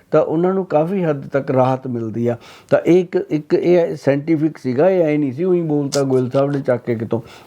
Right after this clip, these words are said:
ਐਂ ਨਹੀਂ। ਤੁਸੀਂ ਇਹਦੇ ਵਿੱਚ ਫਿਰ ਚਟਨੀ ਜਿਹੜੀ ਬਣਾਉਣੀ ਆ, ਮਿਰਚਾਂ ਤਿੰਨੇ ਤਰ੍ਹਾਂ ਦੀਆਂ ਪਾਓ, ਫਿਰ ਉਹਦੇ ਵਿੱਚ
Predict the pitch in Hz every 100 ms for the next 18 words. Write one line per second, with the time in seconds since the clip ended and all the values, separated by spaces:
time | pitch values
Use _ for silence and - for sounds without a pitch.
0 | 233 131 135 123 - - _ 277 156 151
1 | 175 170 180 190 180 160 165 165 151 156
2 | 180 185 196 170 151 143 147 156 147 143
3 | 143 165 160 156 175 175 160 143 135 123
4 | 107 110 107 - - - 165 196 202 202
5 | 190